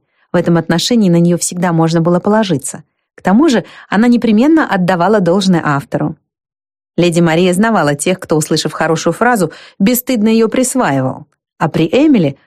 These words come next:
она могла без всякого стеснения подвести итоги сегодняшнего вечера и своих наблюдений.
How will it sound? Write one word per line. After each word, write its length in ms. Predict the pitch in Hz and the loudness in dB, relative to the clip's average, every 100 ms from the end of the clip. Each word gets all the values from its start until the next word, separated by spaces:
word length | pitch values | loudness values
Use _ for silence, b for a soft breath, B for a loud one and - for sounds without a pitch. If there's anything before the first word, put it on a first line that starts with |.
| b | b
она 200 | 185 233 | -2 2
могла 300 | 269 175 185 | 2 2 0
без 160 | 165 147 | 0 -2
всякого 360 | - 269 180 | -4 -2 -2
стеснения 580 | 165 - 165 165 165 151 | -2 -4 -2 0 2 2
подвести 520 | 143 151 156 - 165 | 0 -2 -4 -4 -4
итоги 280 | 160 185 208 | -2 0 0
сегодняшнего 640 | 165 - 147 147 143 151 156 | -2 -4 -4 -4 -4 -2 0
вечера 440 | 208 262 - 139 b b - | 0 -2 -4 -6 b b -6
и 60 | |
своих 340 | 175 156 156 - | -4 -2 -4 -2
наблюдений. 640 | 160 170 160 147 131 143 | -2 0 0 -2 -2 -6